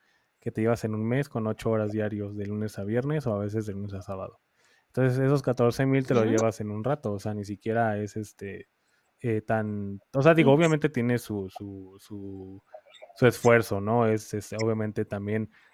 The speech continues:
Speaker 1: el pulir esta facilidad de palabra, de convencimiento, de poder atraer a la gente, la, la, la habilidad de poder, porque es ventas finalmente,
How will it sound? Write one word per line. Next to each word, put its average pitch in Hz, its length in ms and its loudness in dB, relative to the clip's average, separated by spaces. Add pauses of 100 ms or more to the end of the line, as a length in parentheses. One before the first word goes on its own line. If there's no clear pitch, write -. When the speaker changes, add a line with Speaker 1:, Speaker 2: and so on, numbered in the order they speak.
Speaker 1:
el 107 220 -2
pulir 113 380 2
esta 113 240 2
facilidad 107 380 -2
de 104 140 -2
palabra, 107 680 0
de 104 100 -8
convencimiento, 104 1040 -6
de 104 100 -4
poder 107 300 -6
atraer 107 300 -6
a 101 80 -6
la 101 120 -10
gente, 110 640 -4
la, 98 300 -8
la, 101 340 -10
la 104 180 -16
habilidad 104 520 0
de 113 80 -2
poder, 104 400 -8 (360)
porque 113 220 2
es 120 100 6
ventas 113 520 2
finalmente, 107 720 -6